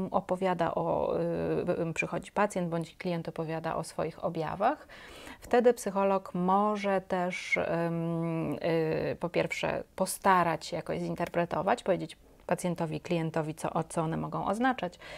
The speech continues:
ale również też pokierować dalej na przykład. Czyli albo do psychoterapeuty, albo do psychiatra, albo do interwenta kryzysowego, tak? A może do jakiejś instytucji, gdzie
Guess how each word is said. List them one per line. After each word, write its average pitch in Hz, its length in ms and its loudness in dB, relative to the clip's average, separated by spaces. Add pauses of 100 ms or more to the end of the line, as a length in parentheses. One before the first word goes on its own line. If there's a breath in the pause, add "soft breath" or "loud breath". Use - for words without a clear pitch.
(280 loud breath)
ale 233 200 4
również 226 360 0
też 196 140 -2
pokierować 185 640 -4
dalej 151 400 -2
na - 140 -8
przykład. - 460 -16 (640)
Czyli 156 180 0
albo 196 220 2
do 220 120 2
psychoterapeuty, 180 920 0
albo 147 300 -2
do 226 120 2
psychiatra, - 520 -6
albo 165 200 -2
do 175 80 0
interwenta 190 600 0
kryzysowego, 165 840 -6
tak? - 220 -14 (400 loud breath)
A 165 80 0
może 170 200 0
do 165 80 0
jakiejś 170 280 -4
instytucji, 160 640 -4
gdzie 165 220 -4